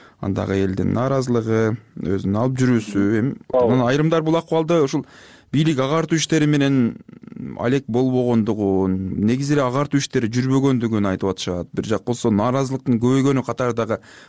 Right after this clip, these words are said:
Speaker 1: баалап жатат. Ушул жаңжалдын фонунда бул абалга, маселенин тереңдигине сиз кандай баа бересиз?
Speaker 2: Так ошол, э, кечээ оюндагы жаңжал Кыргызстандагы акыбалды чагылдыра же ошол акыбалдан,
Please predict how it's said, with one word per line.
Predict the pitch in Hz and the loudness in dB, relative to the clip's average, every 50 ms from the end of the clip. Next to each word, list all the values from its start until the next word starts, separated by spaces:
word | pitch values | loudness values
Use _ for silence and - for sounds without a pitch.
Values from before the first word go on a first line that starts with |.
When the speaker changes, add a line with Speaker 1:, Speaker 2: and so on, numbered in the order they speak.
| _ - | _ -4
Speaker 1:
баалап | - 107 110 107 110 - | -2 -2 0 -2 -2 -4
жатат. | - 92 - - 82 82 82 - _ _ _ _ - - - | -4 -6 -4 -2 -4 -4 -4 -6 _ _ _ _ -18 -10 -10
Ушул | 117 - - 143 120 | -6 -4 -4 -2 -2
жаңжалдын | 120 123 139 139 156 165 160 160 | -2 -2 -2 -2 -2 0 -2 -2
фонунда | 143 - 151 156 156 156 147 147 143 135 | -2 0 0 2 2 2 2 0 0 0
бул | 117 117 143 143 139 | 0 0 0 0 2
абалга, | 139 143 151 151 143 127 127 127 123 123 117 123 _ - - - - - | 2 2 0 0 -2 -2 -2 -2 0 -2 -2 -4 _ -20 -20 -20 -12 -4
маселенин | - 113 120 - 147 143 143 147 135 120 | -2 -2 -2 0 0 2 2 2 2 0
тереңдигине | - - 135 135 147 143 139 139 147 143 135 131 123 117 101 90 69 | 0 0 0 2 2 2 2 2 2 2 2 2 0 0 0 -2 -4
сиз | - - - - - - | -6 -10 -10 -10 -10 -10
кандай | - - 127 147 165 170 | -8 -6 -2 -2 0 0
баа | 170 156 104 | 0 0 0
бересиз? | 98 - - - - - - - _ _ _ _ _ | -2 -4 -6 -8 -12 -12 -12 -16 _ _ _ _ _
Speaker 2:
Так | - 151 143 | -2 0 0
ошол, | 147 139 - - 160 147 147 143 135 123 120 - 117 107 - - _ _ - | 0 0 0 2 2 4 4 2 2 0 -4 -8 -16 -16 -18 -20 _ _ -14
э, | 110 110 107 107 107 104 | -10 -8 -4 -4 -4 -4
кечээ | 95 - 120 - - 135 | -2 -2 -2 0 2 0
оюндагы | 117 98 120 131 135 135 131 131 131 131 135 131 113 | 2 2 2 2 2 0 0 0 0 0 -2 -2 0
жаңжал | 120 117 120 123 113 127 135 143 143 143 139 139 - | -2 0 0 -2 0 0 2 2 2 2 0 -2 -6
Кыргызстандагы | - 127 120 120 110 _ - 127 120 120 113 117 113 123 | -10 -8 -8 -8 -10 _ -4 -4 -2 0 0 0 -2 -2
акыбалды | - - 113 110 - - 117 113 113 113 113 117 120 113 113 - _ - | -4 -4 -4 -2 0 0 2 2 2 0 0 0 0 0 -2 -6 _ -14
чагылдыра | - - 110 113 117 123 117 117 117 113 110 110 107 101 101 - | -10 -6 -6 -2 -2 -2 0 0 0 2 2 2 0 -2 -4 -4
же | - 107 101 104 | -2 0 0 0
ошол | - - 127 117 117 113 - | 0 0 0 0 0 0 -4
акыбалдан, | 110 - - 123 113 113 110 110 117 120 117 113 | -6 -6 -2 -2 0 0 0 0 0 0 0 -2